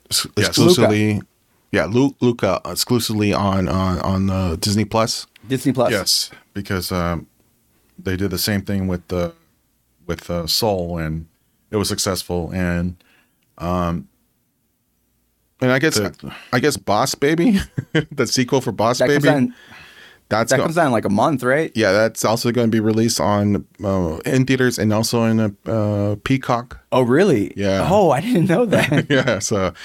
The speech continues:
Speaker 1: it is. I mean, you got, maybe you're, you're, you're onto something there. Uh, yeah, maybe it is a vaccination. There's no vaccination for children.
Speaker 2: Mm-hmm.
Speaker 1: All right, so, uh, uh, Raymond, you wanted, you wanted to say anything else?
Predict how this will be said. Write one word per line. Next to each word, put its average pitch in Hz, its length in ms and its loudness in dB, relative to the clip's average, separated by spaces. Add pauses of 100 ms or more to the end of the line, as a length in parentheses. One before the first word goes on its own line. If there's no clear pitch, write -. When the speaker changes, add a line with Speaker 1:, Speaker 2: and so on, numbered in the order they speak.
(380)
Speaker 1:
it 139 120 2
is. 196 200 4
I 135 140 0
mean, 151 200 4
you 139 180 4
got, 160 200 2
maybe 127 240 0
you're, 127 240 2
you're, 113 240 2
you're 113 180 2
onto 131 220 2
something 101 340 -2
there. 90 360 0
Uh, 71 40 -4
yeah, 82 380 0 (200)
maybe 107 220 2
it 127 60 4
is 131 100 -2
a 110 60 0
vaccination. 98 800 -2
There's 104 160 -2
no 104 100 0
vaccination 104 640 -2
for 98 100 -4
children. 92 560 -2 (380)
Speaker 2:
Mm-hmm. 95 220 -8 (760)
Speaker 1:
All 147 60 2
right, 143 80 2
so, 143 220 2
uh, 131 240 2
uh, 139 80 4
Raymond, 135 220 4
you 117 80 4
wanted, 113 400 2
you 117 140 4
wanted 110 180 4
to 107 100 2
say 110 220 2 (100)
anything 110 300 2
else? 110 460 -2